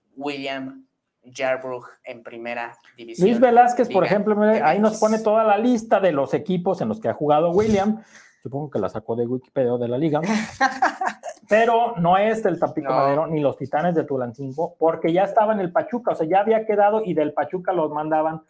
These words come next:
Speaker 1: Eh,
Speaker 2: como
Speaker 1: revisen
Speaker 2: siempre.
Speaker 1: la revista de Soy Fiera si la tienen.
Speaker 2: Si la tienen, si alguien tiene la revista de Soy Fiera, de ese, de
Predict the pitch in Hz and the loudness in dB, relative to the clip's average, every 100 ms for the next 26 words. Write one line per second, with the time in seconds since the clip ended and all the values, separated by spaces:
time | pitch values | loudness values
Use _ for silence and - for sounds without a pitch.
0 | _ _ 135 139 139 147 156 151 165 147 | _ _ -4 -2 -2 -4 -4 -4 -4 -4
1 | 135 131 131 131 139 - 147 135 147 143 | -4 -6 -8 -10 -14 -10 -10 -10 -12 -10
2 | 139 117 113 143 147 143 151 147 220 285 | -10 -12 -16 -14 -12 -6 -4 -2 -2 -2
3 | 226 220 277 269 226 254 254 185 185 214 | -2 -2 0 -2 -2 0 0 2 0 -2
4 | 226 170 190 190 160 165 185 175 147 143 | -2 -2 -4 -4 -2 0 2 0 -2 -2
5 | 165 143 120 117 | -2 -2 -6 -12